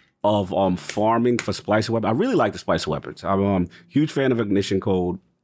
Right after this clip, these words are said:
huge fan of Grid Skipper. Um, it's becoming one of my P V E joints. I'm, I'm liking my,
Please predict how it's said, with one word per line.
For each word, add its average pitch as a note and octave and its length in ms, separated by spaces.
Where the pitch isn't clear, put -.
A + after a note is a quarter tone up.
huge A#2 220
fan C#3 360
of F#2 400
Grid A2 280
Skipper. F#2 540
Um, F2 380
it's D#2+ 120
becoming F#2 360
one F2+ 80
of F2 80
my F2 80
P F#2+ 180
V F2 100
E F2 120
joints. F2 320
I'm, F2 200
I'm F#2 100
liking F#2 360
my, F2+ 200